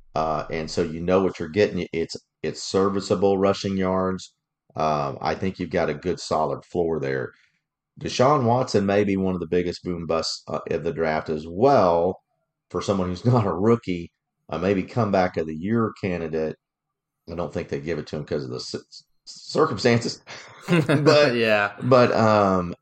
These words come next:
Speaker 1: I think that, uh, uh, I, I, I said this to a, to a guy on a podcast the other night. Deshaun Watson, Amari Cooper, and Nick Chubb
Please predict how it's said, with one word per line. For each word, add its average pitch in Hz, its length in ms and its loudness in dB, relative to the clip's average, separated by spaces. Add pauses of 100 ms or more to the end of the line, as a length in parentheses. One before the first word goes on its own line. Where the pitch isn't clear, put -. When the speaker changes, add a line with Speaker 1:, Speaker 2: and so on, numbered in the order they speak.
Speaker 1:
I 95 160 4
think 104 380 0
that, 95 320 4
uh, 85 380 2 (800)
uh, 69 340 0 (100)
I, 101 460 4 (280)
I, 80 140 2
I 90 40 2
said 135 300 2
this 123 200 2
to 117 200 6
a, 90 200 8 (240)
to 101 100 0
a 95 60 0
guy 107 240 4
on 107 80 4
a - 20 2
podcast 101 600 2
the 95 80 -2
other 92 140 0
night. 90 360 -2 (800)
Deshaun 131 420 2
Watson, 107 560 2 (320)
Amari 101 420 2
Cooper, 95 560 -2 (360)
and 85 240 -4
Nick 110 240 -2
Chubb 80 500 -2